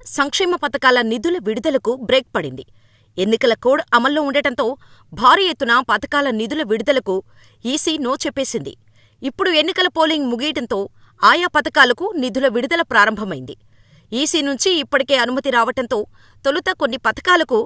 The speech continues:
నిధుల్ని విడుదల చేస్తున్నారు. వైఎస్ఆర్ ఆసరా పథకం, ఈబీసీ నేస్తం, విద్యాదీవెన నిధులు విడుదల చేసింది. ఈ పథకాల కింద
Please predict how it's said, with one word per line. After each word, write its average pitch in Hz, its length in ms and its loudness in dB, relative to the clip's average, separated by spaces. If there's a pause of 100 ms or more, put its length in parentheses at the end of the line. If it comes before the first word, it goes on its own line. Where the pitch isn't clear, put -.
నిధుల్ని 277 400 -2
విడుదల 240 300 2
చేస్తున్నారు. 208 540 -8 (560)
వైఎస్ఆర్ 339 560 2
ఆసరా 254 340 6
పథకం, 233 360 -4 (360)
ఈబీసీ 262 440 -2
నేస్తం, 202 360 -2 (380)
విద్యాదీవెన 262 600 0
నిధులు 208 360 -2 (180)
విడుదల 285 320 0
చేసింది. 170 440 -6 (460)
ఈ 269 100 -4
పథకాల 349 400 4
కింద 285 260 0